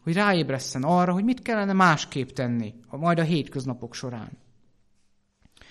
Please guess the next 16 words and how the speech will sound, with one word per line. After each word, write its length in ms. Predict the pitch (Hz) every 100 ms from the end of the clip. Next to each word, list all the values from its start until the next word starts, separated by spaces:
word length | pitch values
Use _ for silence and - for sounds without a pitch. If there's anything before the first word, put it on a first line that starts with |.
| - - - _ _ _ _
Ha 80 | 202
ezt 200 | 202 208
az 60 |
idei 300 | 240 233 175
böjtöt 800 | 151 196 175 151 147 147 - - _ -
így 180 | 220 175
gyakoroljuk, 600 | 147 - 147 139 139 -
testvéreim, 680 | 147 - 143 139 131 127
akkor 720 | 131 131 - 139 131 135 - - _ _ _ _ _ _ _ _ _
valószínűleg 1000 | 202 202 156 - 147 135 135 131 - - _
meg 200 | - 175
fogjuk 340 | - 139 123 120
tapasztalni 680 | 135 120 120 - 127 113 120
annak 260 | 139 127
az 120 | 127 120
áldását. 960 | 135 113 113 104 - 110 110 - -